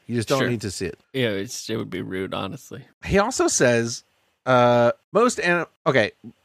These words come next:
Speaker 1: animals with cloacas, I guess. Most of these animals have penises, except for some of the dinosaurs' descendants. Amongst birds, you don't find penises so often. They do something else called cloacal kissing,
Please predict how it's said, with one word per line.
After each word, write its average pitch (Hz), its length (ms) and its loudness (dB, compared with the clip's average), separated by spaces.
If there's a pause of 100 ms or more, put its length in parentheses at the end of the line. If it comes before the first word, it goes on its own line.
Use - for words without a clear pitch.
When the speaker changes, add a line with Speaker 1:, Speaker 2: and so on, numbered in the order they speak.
Speaker 1:
animals 180 280 4
with 160 140 -2
cloacas, 131 440 4
I 101 60 -4
guess. 104 240 -4
Most 214 240 2
of 196 40 -6
these 165 120 -6
animals 131 300 -2
have 120 180 0
penises, 131 460 -2
except 185 280 -2
for 175 80 -2
some 170 220 0
of 160 40 0
the 143 60 4
dinosaurs' 120 480 -2
descendants. 113 460 -2
Amongst 135 300 -4
birds, 165 400 2
you 147 160 -4
don't 175 140 0
find 269 260 0
penises 113 380 -2
so 107 200 0
often. 98 320 0 (160)
They 220 120 6
do 294 120 2
something 160 360 -2
else 165 140 2
called 120 220 2
cloacal 147 500 0
kissing, - 360 0